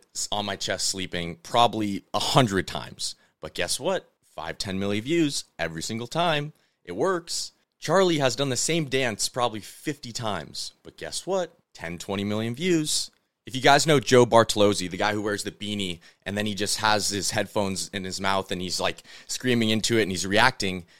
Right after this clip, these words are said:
he does the same thing over and over again. He stays in his niche. My point is, is that this is the pattern, guys. This is the secret. Create more content, find out what works,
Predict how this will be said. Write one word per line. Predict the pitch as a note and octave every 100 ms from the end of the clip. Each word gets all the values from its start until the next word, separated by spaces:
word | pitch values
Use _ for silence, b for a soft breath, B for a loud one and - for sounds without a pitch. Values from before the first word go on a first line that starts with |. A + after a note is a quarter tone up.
| b
he | -
does | D3 D#3+
the | A2+
same | - - D#3 D3
thing | - D3 A2 -
over | C#3 B2 B2+
and | A#2+
over | B2+ G2+
again. | E2+ - _
He | A2
stays | - C3 C3+
in | C#3
his | C#3 F#3
niche. | F#3 - - - _ _
My | F#2 F#2
point | - B2+ A#2+
is, | G2+ F2 -
is | F2 F2
that | E2+ E2 - F#2
this | A#2 B2 -
is | G#2+ G#2 F#2
the | -
pattern, | - - F2 D2+ C#2+
guys. | C#2+ C#2+ - -
This | G#2 - -
is | G2 G2+ E2+ E2 - _
the | E2+
secret. | - - E2 - - _ _
Create | - G2 A2+ B2+
more | A#2+
content, | - F#2+ F#2 F2 E2+ D#2+ _ _
find | - G2+ A2+
out | A2+ G2+
what | G#2+
works, | E2 E2 D2+ - - -